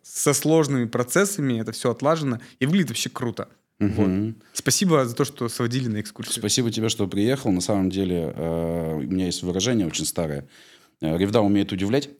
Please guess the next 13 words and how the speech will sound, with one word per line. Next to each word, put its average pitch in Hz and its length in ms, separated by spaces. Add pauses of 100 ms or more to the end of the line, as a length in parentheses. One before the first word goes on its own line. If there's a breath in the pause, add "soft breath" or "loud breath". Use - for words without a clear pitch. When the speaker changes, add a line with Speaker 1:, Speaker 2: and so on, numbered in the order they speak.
Speaker 1:
<laughs> 196 1200
Speaker 2:
Это 95 220
правда. 98 420 (640 loud breath)
Э, 95 320
по 127 240
поводу 117 720
производства. 117 880 (160)
Я 110 140
сам 107 240
был 98 160
на 92 80
многих 98 380
предприятиях 87 720